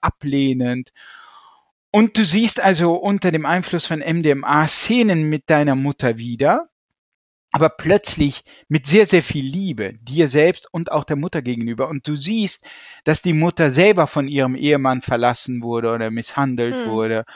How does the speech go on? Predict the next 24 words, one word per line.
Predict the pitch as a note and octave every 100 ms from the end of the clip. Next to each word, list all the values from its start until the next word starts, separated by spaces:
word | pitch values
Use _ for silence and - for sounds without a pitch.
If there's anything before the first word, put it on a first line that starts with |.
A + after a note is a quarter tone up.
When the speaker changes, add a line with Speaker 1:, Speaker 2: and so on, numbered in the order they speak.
| - _ _ _
Speaker 1:
unter | D#3 C#3+
enormem | D#3 D#3 D#3+ D#3 D3
Stress | - - D3+ D3+ -
stand, | - C#3+ C#3 C3+
weil | B2+ B2+
sie | C3
ihren | B2+ B2
Job | C#3 -
verloren | - A#2+ A#2+ A#2 A#2 A#2
hatte, | A#2 A2
et | G#2
cetera. | - E3 D3
Und | C3+ C#3+
dass | -
es | C#3+ - - - _ _ _ _ C#3
gar | D#3 F3+
nicht | F3 - -
um | D3 C3
dich | E3+ E3+ -
ging, | F3+ G3 G3+
dass | E3+ -
die | C#3+
Mutter | D3 D#3 E3
ihr | D3